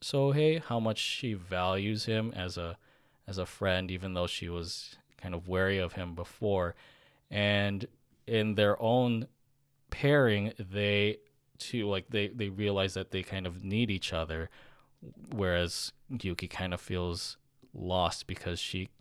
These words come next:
can't interact with people in normal situations because she fears that her wolf blood is going to kind of be a hindrance to that.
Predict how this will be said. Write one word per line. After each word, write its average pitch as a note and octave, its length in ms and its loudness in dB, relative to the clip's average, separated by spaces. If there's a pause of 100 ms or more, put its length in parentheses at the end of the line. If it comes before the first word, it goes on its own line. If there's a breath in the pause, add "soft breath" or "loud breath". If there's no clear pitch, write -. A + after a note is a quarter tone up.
(360)
can't G2 320 -4 (840)
interact G2+ 600 0
with F#2+ 240 -2 (680 soft breath)
people F#2 680 0 (580)
in F#2+ 200 -4
normal G2 260 0
situations F#2 720 -4
because F#2+ 200 -8
she G#2+ 120 -6
fears F2 380 -6
that F2 220 -2
her E2+ 160 -8
wolf F2+ 320 -8
blood E2+ 200 -2
is E2 140 -6
going E2+ 260 -8
to E2+ 300 -4 (720)
kind F2 140 -8
of E2+ 80 -10
be F#2 100 -4
a E2 60 -4
hindrance C3+ 440 0
to F#2+ 140 -6
that. E2+ 320 -2